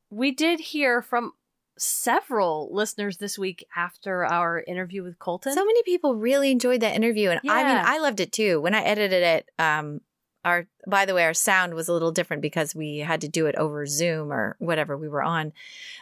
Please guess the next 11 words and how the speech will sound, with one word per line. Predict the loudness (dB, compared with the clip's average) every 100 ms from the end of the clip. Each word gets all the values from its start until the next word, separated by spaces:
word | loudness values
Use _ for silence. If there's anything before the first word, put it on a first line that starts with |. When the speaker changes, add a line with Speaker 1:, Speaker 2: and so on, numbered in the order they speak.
| 0
Speaker 2:
Um, | 2 2 -2 -8 -14 _
but | 0 2
I | 4 2
pretty | 2 4 4
much | 2 0
kept | -2 -2 -2
all | 0 2
that | 2 2
interview | 2 2 0 0
in | 2 2
because | 0 0